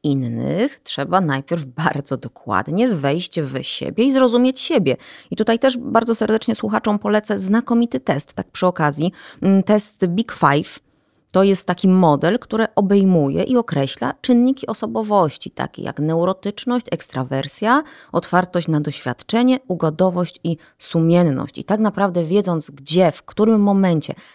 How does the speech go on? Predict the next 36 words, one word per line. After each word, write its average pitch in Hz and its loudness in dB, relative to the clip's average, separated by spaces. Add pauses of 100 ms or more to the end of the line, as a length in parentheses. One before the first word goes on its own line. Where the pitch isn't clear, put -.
na 160 2
danej 185 2
skali 175 -2
się 170 -4
znajdujemy, 156 0 (300)
jesteśmy 262 0
w - -12
stanie 233 -2
ocenić 220 -6
to, 220 -8
co 226 -8
powiedziałeś. 220 0 (340)
Czego 220 2
będziemy 185 0
się 165 -4
bardziej 156 -4
bać, 139 -4
co 202 0
będzie 170 2
nas 160 0
bardziej 156 0
frustrować, 143 0 (340)
przed 185 0
czym 220 2
odczuwamy 180 2
jakieś 190 0
lęki 202 2
i, 185 0
i 190 0
bariery. 202 4
I 156 -4
wtedy 190 -4
rzeczywiście 247 -4
jesteśmy 180 -2
w - -8
stanie 185 0